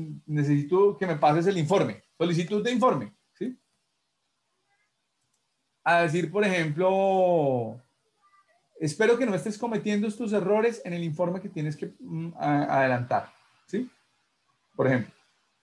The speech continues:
Entonces ya, e-, eso conecta mucho más con las personas que ustedes van a tener a su cargo. ¿Listo? Hay titulares de alarma,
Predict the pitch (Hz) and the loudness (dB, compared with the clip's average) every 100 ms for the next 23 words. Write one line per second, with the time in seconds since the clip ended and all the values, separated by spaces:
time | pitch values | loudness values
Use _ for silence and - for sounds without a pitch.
0 | _ _ _ _ _ _ _ _ 139 143 | _ _ _ _ _ _ _ _ 2 6
1 | 165 180 - 151 165 165 202 160 147 170 | 4 4 2 0 2 2 4 2 2 2
2 | 175 - 180 180 175 185 170 - 160 127 | 0 0 2 0 0 -4 -2 -2 -2 0
3 | 135 - 151 131 123 139 - 143 143 139 | -2 -4 -2 0 2 0 -2 -2 -2 -2
4 | 131 120 - 127 120 113 101 - - - | -4 -6 -6 -10 -8 -8 -8 -10 -16 -18
5 | - 127 127 214 - _ _ _ _ _ | -6 -4 -4 -6 -8 _ _ _ _ _
6 | _ _ _ _ _ _ _ _ _ _ | _ _ _ _ _ _ _ _ _ _
7 | _ _ _ _ _ _ _ _ _ _ | _ _ _ _ _ _ _ _ _ _
8 | _ - - 147 151 185 196 156 143 156 | _ -20 0 2 4 4 6 8 6 6
9 | 151 135 127 131 135 143 | 6 6 6 2 -2 -8